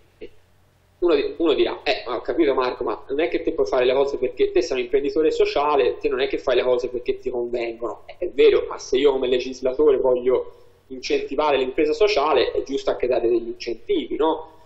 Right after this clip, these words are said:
Se le cooperative sociali sono onlus di diritto e quindi hanno, eh, degli sgravi fiscali, e secondo me è giusto che li abbiano in virtù delle loro caratteristiche, allora magari anche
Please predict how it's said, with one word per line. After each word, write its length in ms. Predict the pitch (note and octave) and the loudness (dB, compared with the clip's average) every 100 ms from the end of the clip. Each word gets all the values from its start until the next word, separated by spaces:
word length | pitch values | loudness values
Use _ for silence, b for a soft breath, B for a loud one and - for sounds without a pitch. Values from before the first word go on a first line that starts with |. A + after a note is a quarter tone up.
| - | -16
Se 100 | - | -6
le 120 | B2 B2 | -2 0
cooperative 520 | B2 C3 B2 D#3 C3+ | 0 2 2 2 2
sociali 640 | B2+ - C#3+ B2+ A#2+ A#2 - - - | 0 -2 0 2 2 0 -4 -20 -10
sono 260 | B2 C3 | -2 2
onlus 520 | C#3 C#3+ C#3 C3+ - | 4 4 4 0 -2
di 120 | B2+ C3 | -6 -2
diritto 600 | D#3+ C#3+ D#3+ - D#3 B2 | 0 0 -2 0 2 4
e 120 | - | 2
quindi 300 | C3 B2+ B2 | -6 -4 -2
hanno, 440 | B2+ B2 A#2+ A2+ - - - | 0 -2 -2 -6 -8 -20 -16
eh, 380 | B2+ A2+ A#2 A2+ - | -4 -2 0 -2 0
degli 540 | A#2+ A#2 A#2+ A#2 F4+ | -2 -2 -6 -6 -6
sgravi 520 | - C4+ B3 A#3 - | 0 0 2 -2 -4
fiscali, 800 | - F#4+ - C3 A2+ D3+ G#3+ G#4+ - B - | -2 -4 -2 -2 0 2 2 0 -10 B -14
e 100 | - | -14
secondo 300 | - - D3 | -12 0 4
me 60 | |
è 120 | C3 - | 4 4
giusto 380 | F3 A#3+ - | 0 2 2
che 100 | B2+ | 2
li 140 | A#2 A#2+ | 4 2
abbiano 520 | A2+ F#2+ - A#2+ A#2 | 2 -2 -4 -2 -2
in 120 | A2+ | -2
virtù 300 | A#2 A#2+ C3 | -4 -4 -4
delle 200 | B2 A#2 | 0 2
loro 460 | A#2 A#2+ A#2 A2+ A#2+ | 4 4 4 2 2
caratteristiche, 840 | B2+ B2 - A#3 C3+ E3 - - | 0 -2 0 2 2 2 0 -2
allora 240 | A2+ C3+ D3+ | 2 2 2
magari 300 | G2+ C3+ C3+ | 2 2 2
anche 440 | A2+ - A#2 A2 | 0 -2 -2 -2